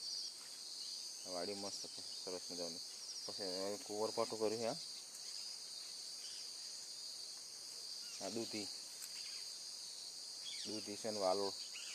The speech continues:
આ બાજુ ચડાય સીધા દૂધી ચડાય છે આ લીમડા પર. અને ભીંડા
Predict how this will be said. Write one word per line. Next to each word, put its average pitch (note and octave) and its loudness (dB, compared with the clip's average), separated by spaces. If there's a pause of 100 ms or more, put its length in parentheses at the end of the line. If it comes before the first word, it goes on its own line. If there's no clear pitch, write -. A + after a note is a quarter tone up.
(1200)
આ G2 0
બાજુ G2 2
ચડાય G2 8
સીધા G#2 2
દૂધી A#2 0
ચડાય A2 4
છે A#2+ 0
આ G2 4 (1600)
લીમડા G#2 10
પર. G2 8 (4000)
અને G#2 -2
ભીંડા G2 4